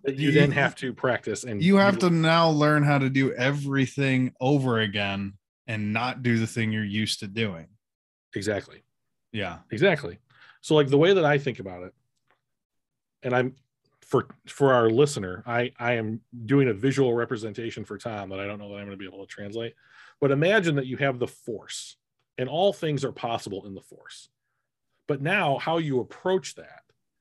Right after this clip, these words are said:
Speaker 1: is focus, practice, willpower, education, and intent. And
Speaker 2: Yeah.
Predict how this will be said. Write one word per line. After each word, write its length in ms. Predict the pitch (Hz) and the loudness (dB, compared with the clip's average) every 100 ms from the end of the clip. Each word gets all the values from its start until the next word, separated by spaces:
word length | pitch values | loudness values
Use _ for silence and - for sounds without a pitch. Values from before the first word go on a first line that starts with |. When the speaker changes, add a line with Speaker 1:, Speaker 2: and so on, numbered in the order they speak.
| _ - | _ -4
Speaker 1:
is 500 | 127 123 113 104 - _ _ | 0 2 0 -4 -10 _ _
focus, 800 | _ - 143 147 175 170 - - _ _ _ | _ -2 -2 -2 -6 -6 -12 -16 _ _ _
practice, 920 | - 131 143 143 160 156 - - - _ _ _ _ _ _ _ _ _ _ _ | -6 -2 -2 -4 -8 -6 -8 -18 -20 _ _ _ _ _ _ _ _ _ _ _
willpower, 840 | 110 151 175 - 143 147 160 180 _ _ _ _ _ _ _ _ _ _ - | 0 2 2 -2 0 0 -2 -8 _ _ _ _ _ _ _ _ _ _ -4
education, 800 | 139 143 143 135 139 139 170 180 - _ _ _ _ _ _ _ _ _ _ _ _ _ _ - | -2 -2 -6 -4 -4 -4 -8 -10 -16 _ _ _ _ _ _ _ _ _ _ _ _ _ _ -4
and 180 | 135 | -4
intent. 600 | 131 107 - - 117 - _ _ _ _ _ _ _ _ _ _ _ _ _ _ | -4 -10 -8 -6 -6 -12 _ _ _ _ _ _ _ _ _ _ _ _ _ _
And 380 | 139 135 131 | -2 0 0
Speaker 2:
Yeah. 40 | 123 | -2